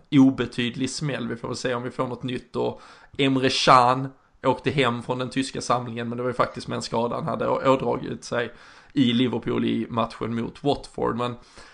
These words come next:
det känner jag, vet inte om det är liksom nytt spelsätt, eh, ny uppladdning, sättet man tränar, att belastningen blir annorlunda, men, eh, som sagt, magkänslan är ju att det blir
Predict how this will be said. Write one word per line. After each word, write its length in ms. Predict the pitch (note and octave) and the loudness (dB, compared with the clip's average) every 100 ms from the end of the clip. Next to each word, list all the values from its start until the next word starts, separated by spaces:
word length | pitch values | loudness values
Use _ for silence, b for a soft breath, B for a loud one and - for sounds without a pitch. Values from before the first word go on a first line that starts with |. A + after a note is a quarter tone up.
| b _ | b _
det 100 | D#3+ | -2
känner 200 | D#3 C#3 | 0 2
jag, 60 | B2+ | 0
vet 80 | D3 | 0
inte 180 | E3+ D#3 | -2 0
om 80 | |
det 100 | D#3 | 0
är 60 | D3+ | 0
liksom 340 | C#3+ C#3 C#3+ C#3 | 0 -4 -4 -2
nytt 300 | C#3+ D3+ - | 0 0 0
spelsätt, 920 | - D3 D3 D3 C#3 C3+ C3+ _ - | 0 2 2 0 0 0 -2 _ -4
eh, 220 | C#3 C3 | -2 0
ny 480 | C3+ C#3 C3+ C3 C3+ | 2 4 4 4 2
uppladdning, 920 | - C#3+ C#3+ C3 B2+ A#2+ A#2+ C3 C3+ C3 | 2 0 2 4 4 2 -2 -4 -4 -4
sättet 440 | D3 C3+ - B2+ | -4 -4 -6 -6
man 160 | B2+ A#2 | -6 -2
tränar, 520 | - B2+ C#3 C3 A#2+ | 2 4 4 2 -2
att 160 | A#2+ | -2
belastningen 640 | C#3 C3+ C3+ - B2+ A#2+ A#2+ | 2 2 0 -8 -8 -6 -4
blir 180 | C3 | 0
annorlunda, 920 | C3 C#3+ C#3+ A#2+ A#2 A#2+ A#2+ A#2 A#2+ | 0 0 -2 -4 -6 -6 -8 -6 -4
men, 300 | A#2+ B2+ B2+ | -4 -6 -8
eh, 360 | C3 C3 C3 C3+ - _ _ _ _ - | -10 -10 -10 -12 -16 _ _ _ _ -10
som 180 | - D3 | -6 -4
sagt, 220 | D3 - | -6 -6
magkänslan 920 | C3+ D3+ F3 F3+ - C3+ C3+ A#2+ A2+ | 0 0 0 -2 -4 -4 -6 -6 -6
är 60 | G#2+ | -4
ju 140 | B2+ | -4
att 340 | A#2 - - - | -4 -8 -20 -4
det 120 | C3+ | -2
blir 280 | C3 B2+ B2 | 0 -2 -6